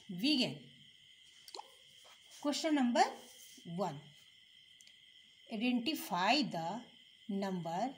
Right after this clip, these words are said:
represented by each of the given abaci, abaci। ओके,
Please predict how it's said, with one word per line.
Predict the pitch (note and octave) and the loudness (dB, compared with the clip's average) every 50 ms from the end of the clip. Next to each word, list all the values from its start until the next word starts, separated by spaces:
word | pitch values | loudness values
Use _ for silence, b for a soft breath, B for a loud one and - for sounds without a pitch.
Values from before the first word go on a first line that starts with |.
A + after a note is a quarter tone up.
| - - - - - - - - - - - - - - - - - - - - - - | -14 -20 -20 -20 -20 -20 -20 -20 -20 -20 -20 -20 -20 -20 -20 -20 -20 -18 -18 -20 -10 -4
represented | G#3 A3+ G#3+ A3 A3 G#3+ G#3 F#3+ G3 A3+ A#3 A#3 A3+ - F#3 F3+ F#3 G3 F#3+ G#3+ F#3+ | -2 -2 0 2 2 2 2 2 2 2 2 2 2 0 -2 -2 -2 -2 -2 0 4
by | A3+ A3 G3+ F#3+ G3 A#3+ C#4 D4+ - - - - | 4 6 6 6 4 2 0 -2 -6 -12 -8 0
each | D#4+ D#4+ C#4+ - - - - - - - - - - - | 2 4 4 4 2 -4 -6 -8 -8 -8 -16 -20 -8 -4
of | G3+ G#3+ A3 A#3+ A#3 - - E3+ D#3 | 0 2 2 2 2 0 -6 -6 -6
the | F#3 E3+ E3 F3+ A#3 A#3 - - G3 E3+ | -4 -4 -2 -4 -6 -6 -6 -6 -6 0
given | F#3 B3+ C4 F#3+ - F3+ E3+ F#3+ A3 A3+ - - - - - - - - - - - - - - - - - | 2 2 2 2 2 -4 -6 -6 -8 -10 -12 -16 -20 -20 -20 -20 -20 -20 -20 -20 -20 -20 -20 -20 -20 -10 -8
abaci, | G#3 G#3+ A#3 B3 B3 - - - - - - E3 C#3+ - - - - - - - - - - | 0 2 2 2 0 -2 -10 -14 -12 -10 -8 -8 -8 -10 -12 -18 -20 -20 -20 -20 -20 -8 -6
abaci। | G3+ G3+ A3 B3 B3 - - - - D3 D3+ - - - - - - - - - - - - - - - - - - - - - - - - - - - - - - - - - - | -4 0 2 2 2 0 -2 -6 -10 -10 -10 -12 -16 -20 -20 -20 -20 -20 -20 -20 -18 -14 -14 -14 -14 -14 -20 -20 -20 -20 -20 -20 -20 -20 -20 -20 -20 -20 -20 -20 -20 -20 -20 -10 -8
ओके, | A3+ G#3+ - D#4+ | -8 -2 0 0